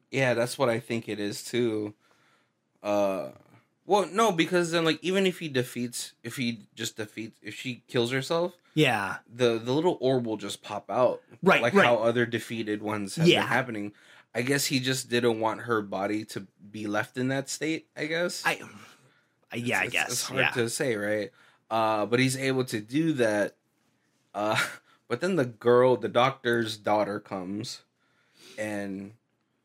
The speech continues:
Speaker 1: she pulls out the, the parasite that was in her neck.
Speaker 2: Right.
Speaker 1: Which, like, if you paid attention, like, her neck kept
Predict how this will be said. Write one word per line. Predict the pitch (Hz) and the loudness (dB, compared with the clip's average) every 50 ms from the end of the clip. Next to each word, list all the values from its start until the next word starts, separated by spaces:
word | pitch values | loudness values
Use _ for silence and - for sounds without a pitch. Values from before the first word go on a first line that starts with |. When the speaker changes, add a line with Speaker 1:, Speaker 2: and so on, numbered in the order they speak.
| _ _ _ _ _ _ _ _ _ _ _ _ _ _ _ _ | _ _ _ _ _ _ _ _ _ _ _ _ _ _ _ _
Speaker 1:
she | - - - - 123 - | -4 -4 -2 -2 -4 -6
pulls | - - - 151 156 156 151 139 127 | -8 -6 0 4 4 4 4 4 2
out | 131 123 120 117 110 - - 110 | 4 4 6 4 4 0 -4 -6
the, | 113 117 107 104 101 98 98 107 | -2 0 0 2 2 0 -2 -2
the | 110 107 101 | -6 -8 -8
parasite | - - 120 120 123 123 - 120 107 104 | -6 -2 0 0 0 0 0 -2 -2 -2
that | 107 104 104 | -2 -2 -4
was | 104 104 - | -4 -6 -8
in | - 113 113 113 | -10 -10 -10 -8
her | 117 117 104 | -8 -8 -8
neck. | 101 98 98 95 87 85 - - - _ _ _ _ | -6 -8 -8 -10 -12 -14 -16 -20 -20 _ _ _ _
Speaker 2:
Right. | - 165 151 165 139 120 110 - _ _ - | 2 4 4 4 4 2 0 -6 _ _ -4
Speaker 1:
Which, | 127 135 131 - | -2 -2 0 2
like, | 131 127 123 117 | 4 4 4 4
if | 120 113 | 2 0
you | 135 123 | -2 -2
paid | 120 - 139 139 135 | 0 2 2 4 4
attention, | 131 120 117 - 135 123 123 - - - 113 107 101 98 | 4 2 2 2 2 2 2 2 0 0 0 0 -2 -4
like, | 101 104 - | -4 -6 -2
her | - - 113 110 | 0 0 0 0
neck | 110 110 110 107 110 | -2 -4 -6 -6 -6
kept | - - 113 101 98 | -4 -2 -2 -2 -4